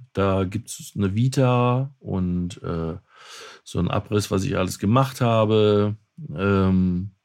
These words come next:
irgendwie Awards, die ich gewonnen hab und, und sowas.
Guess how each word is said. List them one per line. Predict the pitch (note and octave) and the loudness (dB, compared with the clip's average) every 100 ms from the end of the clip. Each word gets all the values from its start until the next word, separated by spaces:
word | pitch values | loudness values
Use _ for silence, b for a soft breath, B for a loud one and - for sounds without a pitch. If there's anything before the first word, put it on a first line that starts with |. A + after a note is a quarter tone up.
| b b b b b b b - | b b b b b b b -4
irgendwie | F#2 F2+ F#2 | -2 0 0
Awards, | G2 F2 F#2 G2 G#2 - - - - | 0 0 2 2 2 -2 -10 -10 -6
die | G#2 G2 | -2 -2
ich | F#2 - | -2 -6
gewonnen | F2+ F#2 F#2+ F2 | -2 2 2 2
hab | F2 D#2+ - | 0 -4 -8
und, | E2+ E2+ | -12 -10
und | - F2+ | -10 -10
sowas. | F2+ E2+ D#2+ E2 - - | -8 -8 -8 -10 -10 -14